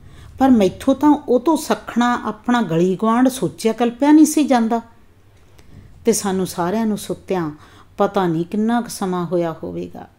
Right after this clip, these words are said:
ਜਦੋਂ ਮੇਰੇ ਬਾਪੂ ਨੂੰ ਮੇਰੀ ਮਾਂ ਝੰਜੋੜਦੀ ਹੋਈ ਬੋਲੀ। ਮੈਂ ਕਿਹਾ, "ਜੀ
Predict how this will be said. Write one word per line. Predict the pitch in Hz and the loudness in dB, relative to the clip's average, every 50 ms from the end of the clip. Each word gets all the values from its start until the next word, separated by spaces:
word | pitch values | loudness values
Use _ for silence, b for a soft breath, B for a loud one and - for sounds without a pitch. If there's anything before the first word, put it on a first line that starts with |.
| _ _ _ _ _ - _ - 160 | _ _ _ _ _ -20 _ -12 -4
ਜਦੋਂ | 156 196 190 196 196 | -4 -2 -2 -2 -2
ਮੇਰੇ | 185 180 180 180 | 0 0 0 0
ਬਾਪੂ | 160 175 165 160 - - 185 180 | 0 -2 -6 -6 -6 -6 -4 -2
ਨੂੰ | 185 185 185 | -2 0 0
ਮੇਰੀ | 180 180 175 175 | 0 0 0 0
ਮਾਂ | 175 175 170 165 170 | -2 -2 -2 -4 -6
ਝੰਜੋੜਦੀ | - 185 175 160 202 208 196 170 143 165 156 | -4 -6 -4 0 0 0 0 0 -4 -6 -6
ਹੋਈ | 143 175 160 160 | -4 -4 -6 -4
ਬੋਲੀ। | 143 156 151 147 143 143 143 - _ _ b b b b b b b b b b b 214 | -4 -6 -6 -6 -6 -10 -12 -14 _ _ b b b b b b b b b b b 0
ਮੈਂ | 214 208 208 202 | 2 4 2 2
ਕਿਹਾ, | 196 - 220 226 | 2 2 0 2
"ਜੀ | 214 208 220 233 247 247 226 180 | 2 2 2 4 4 2 2 0